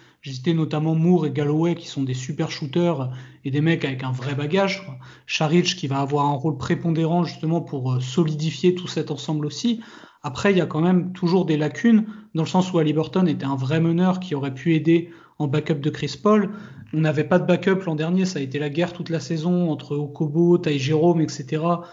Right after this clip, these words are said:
sans qu'aucun n'arrive à convaincre. On a, on a Cam Payne qui a bien cartonné pendant la bulle, mais c'est que huit matchs. Donc est-ce qu'on a envie de faire confiance à Cam Payne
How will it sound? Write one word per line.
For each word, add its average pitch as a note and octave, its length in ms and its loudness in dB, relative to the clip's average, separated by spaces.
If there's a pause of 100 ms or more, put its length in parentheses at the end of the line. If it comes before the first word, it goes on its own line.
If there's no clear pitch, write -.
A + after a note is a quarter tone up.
(160)
sans - 200 -2
qu'aucun F#3 340 2
n'arrive E3 260 4
à D#3 60 0
convaincre. G3+ 580 0 (640)
On D#3+ 200 2
a, E3+ 160 4
on E3 200 0
a G3 120 0
Cam F#3+ 260 2
Payne G3+ 260 2
qui F#3 80 -4
a D#3 40 -2
bien D3 220 0
cartonné F#3+ 420 0
pendant E3 220 -4
la E3 120 -2
bulle, G3 200 -2
mais E3 140 2
c'est - 260 -8
que - 140 -2
huit F3+ 220 2
matchs. A#3 400 -2
Donc C#3+ 160 -4
est-ce D#3 180 -4
qu'on F3+ 260 2
a F3 40 2
envie E3 260 0
de F3+ 60 -8
faire F3+ 200 -8
confiance - 380 -2
à F3 60 -2
Cam D#3+ 160 -4
Payne F3 400 2